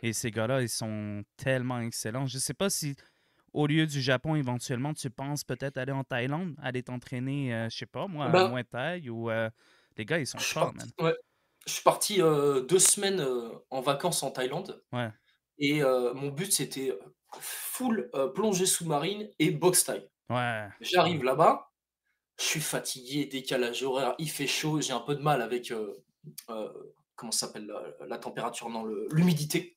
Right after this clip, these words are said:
Speaker 1: Ouais.
Speaker 2: L'humidité, ça, ça me dégomme. Et au, au Japon, il y a beaucoup d'humidité aussi. J'ouvre une porte en, en verre, tu vois, très lourde
Speaker 1: Ouais.
Speaker 2: et tu vois,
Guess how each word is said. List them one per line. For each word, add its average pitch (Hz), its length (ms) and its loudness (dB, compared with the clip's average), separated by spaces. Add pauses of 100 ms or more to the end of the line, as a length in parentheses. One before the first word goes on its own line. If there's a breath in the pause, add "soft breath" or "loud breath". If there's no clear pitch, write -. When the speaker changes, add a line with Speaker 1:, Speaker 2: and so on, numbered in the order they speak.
Speaker 1:
Ouais. 120 200 -2
Speaker 2:
L'humidité, 120 340 -6
ça, - 200 -6
ça - 180 2
me 101 60 -10
dégomme. 110 280 -6 (400 loud breath)
Et 123 60 -2
au, 110 200 -4
au 117 120 -6
Japon, 123 280 -2
il 113 60 -6
y 113 40 -6
a 107 40 -8
beaucoup 120 260 -14
d'humidité 117 420 -12
aussi. 147 300 -4 (840 soft breath)
J'ouvre 196 320 4
une 220 180 4
porte - 580 4 (680)
en, 147 320 4
en 147 220 6
verre, 190 420 8
tu 135 120 -10
vois, 165 160 -4
très - 280 2
lourde 156 320 -4 (180)
Speaker 1:
Ouais. 113 180 -6 (240)
Speaker 2:
et 147 80 -4
tu - 160 -4
vois, 240 320 8